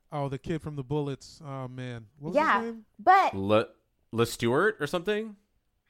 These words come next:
Speaker 2: Something
Speaker 1: Le
Speaker 2: like
Speaker 1: Gabriel?
Speaker 2: that.
Speaker 1: Le Gabriel Iglesias?
Speaker 2: <laughs> Oh,
Speaker 3: Le
Speaker 2: no, this
Speaker 3: Never
Speaker 2: is a
Speaker 3: Gonna Hear
Speaker 2: different
Speaker 3: From You
Speaker 2: player. What,
Speaker 3: Again?
Speaker 2: Le Stafford Bu-, Bu-, Beauford.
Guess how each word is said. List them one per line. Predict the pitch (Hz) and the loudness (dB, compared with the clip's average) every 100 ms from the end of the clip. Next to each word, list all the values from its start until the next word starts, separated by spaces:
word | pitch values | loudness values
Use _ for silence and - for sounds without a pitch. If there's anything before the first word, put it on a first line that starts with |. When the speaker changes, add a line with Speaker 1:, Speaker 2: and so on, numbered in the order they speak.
| - - | -14 -6
Speaker 2:
Something | 320 339 370 | -4 -2 -2
Speaker 1:
Le | - | -2
Speaker 2:
like | 165 | 0
Speaker 1:
Gabriel? | 175 180 190 196 202 - _ _ _ | 0 0 0 0 -2 -8 _ _ _
Speaker 2:
that. | 117 | -6
Speaker 1:
Le | 156 | -4
Gabriel | 170 180 185 180 | -2 -2 0 0
Iglesias? | 175 170 143 214 226 240 - - | 0 -2 -2 -2 -2 -4 -4 6
Speaker 2:
<laughs> | |
Oh, | 339 330 | 10 12
Speaker 3:
Le | |
Speaker 2:
no, | 127 | 10
this | - | 10
Speaker 3:
Never | 127 139 | 10 10
Speaker 2:
is | |
a | |
Speaker 3:
Gonna | 139 131 | 8 10
Hear | 139 | 8
Speaker 2:
different | - 131 | 8 8
Speaker 3:
From | 120 | 8
You | 123 | 8
Speaker 2:
player. | |
What, | 120 123 | 8 6
Speaker 3:
Again? | 147 | 6
Speaker 2:
Le | 359 | 4
Stafford | 381 - 302 311 370 - 359 370 359 277 - - _ | 2 2 6 8 8 4 2 2 0 -4 -14 -20 _
Bu-, | - 208 302 269 | -10 0 0 0
Bu-, | 226 294 320 | 0 0 0
Beauford. | 220 285 302 294 302 254 214 196 | 2 6 6 6 0 2 2 2